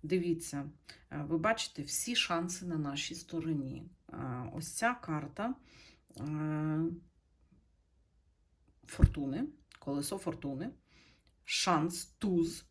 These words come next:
теж величезний шанс, але ці шанси треба не тільки побачити, їх треба ще ними займатися, щось треба робити для того. Але ви бачите, дивіться,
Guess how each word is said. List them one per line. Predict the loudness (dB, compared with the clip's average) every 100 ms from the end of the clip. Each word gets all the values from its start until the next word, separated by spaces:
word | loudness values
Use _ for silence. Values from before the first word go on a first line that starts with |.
| _
теж | 2 2 4
величезний | 6 6 4 0 0 0
шанс, | 2 2 0 -2 0
але | 2 6 6 4
ці | 2 0 4
шанси | 4 4 2 0 -4
треба | -2 0 2 4
не | 2
тільки | 2 0 2 0
побачити, | 2 4 4 4 -2 -8 -12 -6
їх | -2 0 4 2 0 -14 _ _ _
треба | 0 4 6 4 -2 -10 _ _
ще | -8 -2 2 2 4
ними | 4 4 2
займатися, | 2 2 2 -2 -6 -6
щось | -4 -4
треба | -2 0 0
робити | -2 -4 -6
для | -6 -6
того. | -4 -4 0 0 2
Але | 2 2
ви | 2
бачите, | 2 2 0 -4 -8 -10 -16 -6
дивіться, | -2 0 0 -2